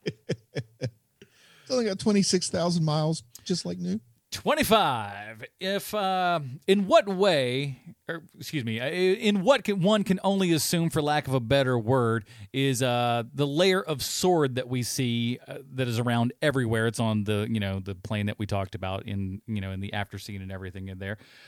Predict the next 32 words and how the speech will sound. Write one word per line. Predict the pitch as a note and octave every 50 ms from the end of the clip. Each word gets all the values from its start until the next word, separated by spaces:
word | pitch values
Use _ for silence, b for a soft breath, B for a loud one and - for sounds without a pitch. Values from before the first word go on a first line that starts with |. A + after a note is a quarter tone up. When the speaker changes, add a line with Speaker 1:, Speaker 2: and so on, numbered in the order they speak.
| B B -
Speaker 1:
Uh, | C#3+ D3+ D#3 D#3 D#3 D#3 D3
we | F3+ G3+
see | - - - C#4+ D4+ D4 C#4+
that | A#3 F#3+ G3 G3+ G3
this | G3 G3 F#3+
show | - - A3 G#3 F#3
also, | E3 G3+ B3+ C4 B3 - - F3+ D3+ C#3+ C3+ C#3 D#3 D3 - _ _ _ _ _ _ _ _ _
someone | - - - A3 A3 A3+ A3+
is | G3+ D#3+
behind | D3+ F3+ D#3+ F#3 G#3 G#3 G3 E3+
a | D#3+
Rodecaster | C#3 F3 G#3 G3+ E3+ - F#3+ F#3+ F#3+ F3+ - - D#3+ C#3
Pro | - - - G3 F#3+ D#3+ C3+ A2+ G2+ F#2+ -
by | G#2+ B2 A#2+ A#2
their | A2 A#2 A2
side. | - - A#2+ A#2 A2 G#2
Bruce, | E3 A3+ B3+ B3 -
as | A3 F3 C#3+
a | F3+
ro-, | E3 E3+ A3+ B3 A#3+ - -
owner | G#3 A#3+ C#4+ B3+ G#3 F3+
of | D#3+ C#3+
a | D3+
Rodecaster | C#3+ D#3 D3+ D3+ C3 - - E3 D3+ C3+ - D3 C#3
Pro, | - - D3+ C#3+ C#3+ C#3 C3+ B B B B
uh, | - D3+ D#3 D3+
we | E3+
know | F#3 G3 G3
this | E3 E3+ -
guy's | - F3 D3+ C3+ A#2+ -
evil, | - C#3 B2 G2+ G2+ F#2
correct? | - - C3 C3+ C#3+ D3 - -